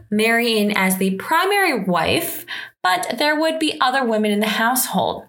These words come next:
Hmm. Sounds like quite the mess already. An interesting line in the drama is that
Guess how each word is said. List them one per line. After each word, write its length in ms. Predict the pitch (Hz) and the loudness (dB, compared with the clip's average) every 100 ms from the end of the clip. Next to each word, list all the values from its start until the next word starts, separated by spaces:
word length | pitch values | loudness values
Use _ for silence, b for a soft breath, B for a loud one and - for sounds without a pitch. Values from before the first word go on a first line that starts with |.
| _ _ _ 370 | _ _ _ -2
Hmm. 580 | 349 226 147 196 202 - _ _ _ _ - | 0 0 0 -2 -4 -6 _ _ _ _ -14
Sounds 420 | - 277 285 294 277 | -2 2 2 0 0
like 280 | 247 240 B B B B | 0 0 B B B B
quite 340 | - 320 320 320 | 0 0 0 -2
the 120 | 262 | 0
mess 300 | 226 196 - | 2 0 0
already. 680 | 185 185 165 180 - - - _ _ _ _ _ _ _ _ _ - | 0 0 0 0 -2 -4 -8 _ _ _ _ _ _ _ _ _ -4
An 80 | 339 | -4
interesting 560 | - 440 466 480 480 349 | 0 0 0 0 0 2
line 260 | 247 233 | 2 2
in 80 | 226 | 2
the 80 | 208 | 0
drama 500 | 185 180 175 170 165 | 0 0 2 2 2
is 140 | 196 190 | -2 0
that 360 | 208 190 190 | 2 2 0